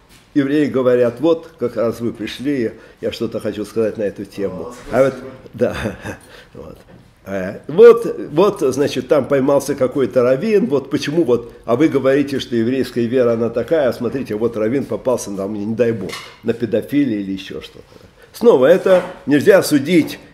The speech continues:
Speaker 1: о частных случаях, по, по частным случаям об, об общем явлении. И второе, то, что вот на этом мы сегодня кончим, перейдём к главной теме. А, Кам говорит, да, вот я сказал про этого ульпа-, э, про этот ульпан.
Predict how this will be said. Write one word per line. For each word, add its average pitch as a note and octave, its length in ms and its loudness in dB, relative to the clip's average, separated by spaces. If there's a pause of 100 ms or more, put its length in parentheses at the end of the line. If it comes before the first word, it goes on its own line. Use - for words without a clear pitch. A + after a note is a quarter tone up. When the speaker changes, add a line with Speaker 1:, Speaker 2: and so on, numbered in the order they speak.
(160)
Speaker 1:
о B2 220 2
частных C3+ 500 0
случаях, D3 600 -4 (140)
по, C#3 100 4
по A#2+ 300 -4
частным B2+ 380 0
случаям F3+ 400 -4
об, C3+ 220 0
об C#3+ 340 -2
общем C#3+ 240 -6
явлении. G#2 380 -2
И C#3 120 -4
второе, C#3+ 580 0 (280)
то, C#3+ 80 0
что A#2 180 -2
вот A#2+ 260 -4 (200)
на A2 80 -4
этом A2+ 180 -4
мы G#2+ 80 -2
сегодня G#2 320 -4
кончим, D#3 480 -2 (200)
перейдём A2+ 320 -2
к - 20 -4
главной G#2+ 300 0
теме. D#3 420 -4 (340)
А, A2 400 -2 (680)
Кам F3 320 4 (320)
говорит, C3 680 4 (320)
да, A#2+ 240 2
вот D3 120 0
я E3 100 6
сказал D3+ 240 4
про D3 140 2
этого C#3 260 2
ульпа-, C3 360 -2
э, A2+ 140 -2
про C3+ 160 -2
этот C3 260 -4
ульпан. - 360 -6